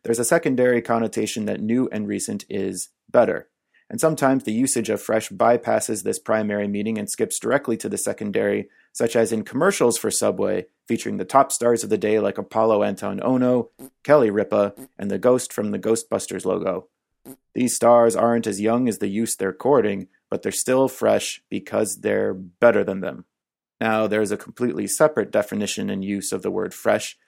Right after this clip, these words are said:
which comes from no other than the same youths, who like to create secret languages in order to openly share private thoughts in front of their parents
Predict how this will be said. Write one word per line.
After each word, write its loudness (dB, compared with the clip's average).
which -4
comes 2
from -4
no 0
other 0
than -2
the -4
same -6
youths, -2
who -4
like 2
to -8
create -4
secret 2
languages 0
in -4
order -2
to -8
openly -2
share -4
private 0
thoughts 0
in -10
front -4
of -6
their -2
parents -6